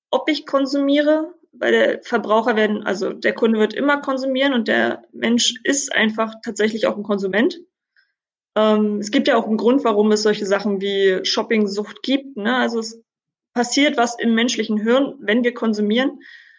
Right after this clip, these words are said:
Und insofern werden wir das nie ausstellen können, dass wir jetzt alle sagen, „Okay, ab jetzt, äh, konsumieren wir nichts mehr, ähm, kaufen nur noch das Nötigste.“ Das wird wahrscheinlich nicht passieren. Ähm, wir müssen wirklich gucken, wie konsumieren wir, wo konsumieren wir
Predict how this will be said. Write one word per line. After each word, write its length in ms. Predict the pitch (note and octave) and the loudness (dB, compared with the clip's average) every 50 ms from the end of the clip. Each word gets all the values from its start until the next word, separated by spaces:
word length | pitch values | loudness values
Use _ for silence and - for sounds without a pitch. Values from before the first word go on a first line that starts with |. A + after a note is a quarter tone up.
| _ _ _ _ _ _ _ _ _ _ _ | _ _ _ _ _ _ _ _ _ _ _
Und 160 | - A#3+ A#3+ | 0 2 4
insofern 420 | A#3+ G3 A#3 A#3 B3+ B3 A#3+ A#3 | 4 4 2 2 4 4 4 4
werden 220 | A3+ A3+ A#3 A#3+ A#3 | 4 4 4 4 4
wir 80 | A3+ | 4
das 160 | G#3+ A3 A3 A#3 | 2 2 2 2
nie 140 | A#3 A3+ | 2 2
ausstellen 520 | - F#3 A3+ C#4+ - - A3 G#3 G3+ G3+ G3+ | 4 2 2 2 0 0 -2 -2 -2 -2 -2
können, 280 | - - G#3 A#3 A#3+ | -2 -2 0 0 0
dass 200 | A3 G#3+ G#3+ - | 0 0 -2 0
wir 60 | G#3+ G#3 | 0 0
jetzt 120 | G#3 G#3 | 0 0
alle 160 | - G#3 G#3+ | 0 0 0
sagen, 260 | F#3+ G3+ G3+ G3+ G3 G3+ | 2 2 0 0 0 -2
„Okay, 220 | G3 G3 - G#3+ | -4 -2 -2 -2
ab 120 | - - - | 0 0 0
jetzt, 220 | G#3 G#3 G#3 G#3+ | -2 -2 -2 -2
äh, 200 | G#3 G#3 G3+ G3+ | 0 0 0 0
konsumieren 440 | G3+ G#3+ G3+ F#3+ G3+ G#3 A#3 C4 B3+ | -2 -4 -4 -4 -2 0 2 2 2
wir 80 | G#3 | 2
nichts 200 | F#3+ F#3 - - | 0 -2 -4 -6
mehr, 300 | G3+ G3+ A3+ C4 B3 - - - | -6 -4 -2 -2 -2 0 0 2
ähm, 320 | G3+ G3 G3 G3 G3+ G3 | 2 2 2 0 -2 -4
kaufen 260 | - - G#3+ G#3 A#3 A3 | -2 0 0 2 2 0
nur 80 | G3+ | 0
noch 60 | G3+ | 0
das 120 | G3+ G3+ - | -2 -4 -2
Nötigste.“ 400 | G#3 G#3+ A#3+ A#3+ - - B3 B3 - - - - _ _ _ _ _ _ _ _ _ _ _ _ _ | -2 -2 -2 -2 -4 -4 -6 -6 -8 -16 -20 -20 _ _ _ _ _ _ _ _ _ _ _ _ _
Das 220 | - A3+ G#3+ G#3+ G#3+ | -10 -8 -4 0 2
wird 160 | A#3+ A#3+ B3 | 2 4 4
wahrscheinlich 340 | B3 B3 - B3 A#3+ B3+ A#3 | 4 2 4 4 4 4 4
nicht 180 | A#3+ A3+ - | 4 4 2
passieren. 480 | - G#3+ - - C4 C#4+ D#4+ E4 D#4+ - - _ _ _ _ _ _ _ - - _ - | -2 -6 -2 0 2 2 2 2 0 -4 -14 _ _ _ _ _ _ _ -18 -12 _ -2
Ähm, 580 | A3+ A3+ A3 G#3+ G#3+ G#3+ G#3 G3+ G3 F#3 - - | 0 2 4 4 4 2 2 0 -4 -8 -6 0
wir 120 | A#3 A3 | 2 4
müssen 500 | G#3+ A3 A3+ - B3 G#3+ G3+ - - - | 4 4 2 2 0 0 0 -2 -4 -8
wirklich 300 | - - - - - - - - | -8 -6 -8 -12 -12 -12 -12 -6
gucken, 460 | - C4+ B3+ - A#3+ A3 G#3 G3+ G#3 - | -2 -2 0 2 2 0 0 0 -4 -8
wie 360 | G3 F#3+ F3+ G3 A#3+ C4+ D4 C#4+ | -12 -12 -8 -2 0 2 2 0
konsumieren 720 | - - D#4+ D#4+ D4 D4 D4+ D4 D4 D4 D4 D4 C#4+ C#4 | 0 0 0 0 2 2 2 2 2 2 0 0 0 0
wir, 280 | D4 D#4 D#4 D#4+ D#4+ D4+ - - A3 G3+ G3 G3 G#3+ | 2 2 2 2 0 -4 -8 -10 -10 -12 -8 -2 0
wo 200 | A#3 B3+ C#4+ C#4+ | 2 2 2 2
konsumieren 720 | - C#4+ C#4 C4+ B3+ B3+ B3+ A#3+ A#3 A#3+ B3 A#3+ A#3+ A#3+ | 2 0 2 2 2 0 0 0 2 2 2 2 2 2
wir 320 | A#3 A3+ A#3 A#3 - - | 2 2 2 0 0 -2